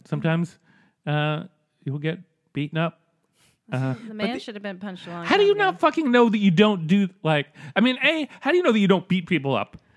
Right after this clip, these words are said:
Speaker 1: Um,
Speaker 3: Be a sitting senator?
Speaker 1: Yeah.
Speaker 2: Yeah.
Speaker 3: Yeah, you don't, you don't do that.
Speaker 1: <laughs> That's not gonna be
Speaker 3: But
Speaker 1: looked
Speaker 3: also,
Speaker 1: fondly upon.
Speaker 3: but also, if I know anything about Kentucky, that guy's drinking for free forever.
Speaker 1: Yeah.
Speaker 2: Yeah.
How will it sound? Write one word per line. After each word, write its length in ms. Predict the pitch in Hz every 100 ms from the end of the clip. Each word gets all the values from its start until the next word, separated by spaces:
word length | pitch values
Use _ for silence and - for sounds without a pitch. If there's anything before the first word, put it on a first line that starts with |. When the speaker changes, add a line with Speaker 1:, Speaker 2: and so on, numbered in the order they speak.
| -
Speaker 1:
Um, 360 | 151 170 175 160
Speaker 3:
Be 240 | 180 190
a 60 | 170
sitting 320 | - 175 170
senator? 400 | 156 175 175 196
Speaker 1:
Yeah. 400 | 240 508 466 160
Speaker 2:
Yeah. 340 | - 247 226 190
Speaker 3:
Yeah, 60 |
you 140 | 202 208
don't, 340 | 254 226 226
you 100 | 214
don't 220 | 214 220
do 160 | 202 226
that. 320 | 208 180 160 _
Speaker 1:
<laughs> 80 | 233 269 254
That's 180 | 311 -
not 160 | 277
gonna 160 | 285 330
be 320 | 277 262 220 - -
Speaker 3:
But 140 | 254 262
Speaker 1:
looked 120 | 262
Speaker 3:
also, 200 | 285 -
Speaker 1:
fondly 320 | 339 453 208
upon. 360 | 175 147 123 220
Speaker 3:
but 140 | 220
also, 400 | 233 240 226 196
if 120 | - 185
I 160 | 226 254
know 160 | 233
anything 400 | - 202 196 185
about 220 | 151 139
Kentucky, 580 | - 123 151 139 143 - - _ _
that 220 | - - -
guy's 260 | 147 165
drinking 380 | 131 143 139 220
for 160 | - 131
free 260 | - 151
forever. 960 | 127 135 127 - - 147 135 127 123 -
Speaker 1:
Yeah. 360 | 156 165 139
Speaker 2:
Yeah. 100 | 123